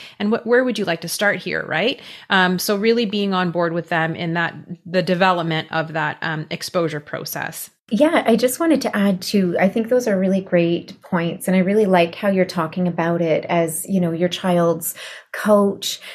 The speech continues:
Speaker 2: Um, also trying to focus on recognizing and talking about the anxiety as something external from your child.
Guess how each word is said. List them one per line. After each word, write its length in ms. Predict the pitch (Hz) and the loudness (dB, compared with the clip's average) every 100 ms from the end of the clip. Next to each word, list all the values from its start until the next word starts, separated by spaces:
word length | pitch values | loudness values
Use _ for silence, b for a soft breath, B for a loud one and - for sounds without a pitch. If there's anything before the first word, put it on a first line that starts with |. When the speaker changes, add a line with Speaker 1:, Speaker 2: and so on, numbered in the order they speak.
| B - | B -2
Speaker 2:
Um, 500 | 202 196 185 175 175 - | 2 6 6 4 -2 -2
also 320 | 226 294 415 | 0 0 -2
trying 300 | 440 - 226 | -4 0 0
to 100 | 208 | 0
focus 640 | 196 - 175 175 196 185 - - | -2 0 0 4 4 2 -2 2
on 340 | 185 180 180 | 4 4 4
recognizing 760 | 165 165 196 185 180 180 185 180 | 2 0 0 2 2 2 2 2
and 100 | 175 | 2
talking 400 | - 175 208 220 | -2 -2 0 -2
about 260 | 214 208 | 0 0
the 100 | 214 | 0
anxiety 540 | 208 202 202 196 220 214 | 0 0 2 2 2 0
as 100 | 196 | 0
something 520 | 170 - 180 175 - | -4 -2 0 0 -2
external 720 | 175 - - 180 165 170 165 | -8 -8 -4 -2 -2 -2 -4
from 360 | 165 185 180 180 | -4 0 2 4
your 120 | 170 | 0
child. 600 | - 156 156 147 - | -4 -4 -2 -2 -4